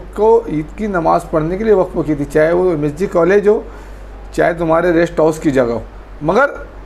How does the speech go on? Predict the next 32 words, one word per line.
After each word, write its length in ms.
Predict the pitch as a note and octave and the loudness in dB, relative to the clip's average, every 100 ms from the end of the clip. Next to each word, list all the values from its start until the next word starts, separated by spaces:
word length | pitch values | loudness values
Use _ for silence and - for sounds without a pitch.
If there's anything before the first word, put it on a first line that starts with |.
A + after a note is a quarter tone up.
| - - - | -18 -12 -8
पीछे 300 | F#3 A#3 A3 | -2 2 2
जो 180 | G3+ G3 | 2 0
भी 120 | G3+ | -2
सरकार 480 | E3+ C#3+ D#3+ F3+ D#3+ | -2 0 0 0 0
थी, 100 | F#3 | 2
वो 140 | F#3 F3+ | 2 2
सरकार 460 | D3+ C3 D3+ E3 | -2 0 0 0
के 200 | D#3 F3+ F3 | 0 0 2
जो 200 | E3 F3 | 0 0
भी 280 | G#3 A3+ - - - - - | -2 -4 -8 -14 -12 -8 -6
बड़े 240 | C3 D3+ F3+ | -2 0 2
लोग 200 | F3 - | 2 0
थे, 140 | F#3+ | -2
हमारी 360 | F#3 D3 D3 E3+ | -2 0 -2 -2
उस 100 | C#3+ | -2
जगह 200 | C#3 D#3 | -2 0
पे 120 | D#3+ | -2
कब्ज़ा 300 | - B2+ C#3 E3+ | -2 -2 0 2
कर 140 | D#3+ | 2
लिया। 260 | D#3+ E3 E3+ | 2 2 0
आज 280 | D#3 E3 | 0 0
हम 160 | E3+ D#3+ | 0 2
जाएं 260 | D#3 E3 F3+ | 2 0 0
तो 100 | D#3+ | 0
वहाँ 140 | D#3+ - | -2 -2
पुलिस 280 | C#3 D3+ C3+ | -4 -4 -2
ग्राउंड 300 | D3 D#3+ D#3 | 0 0 2
है 180 | D3+ D3+ - - - - | 0 -2 -14 -20 -16 -2
और 160 | F#3+ A#3 | 0 2
अलग-अलग 440 | A3+ A#3 F#3+ E3+ | 2 2 2 2
जगह 200 | C#3+ B2+ | 2 2
है। 120 | A#2 | 0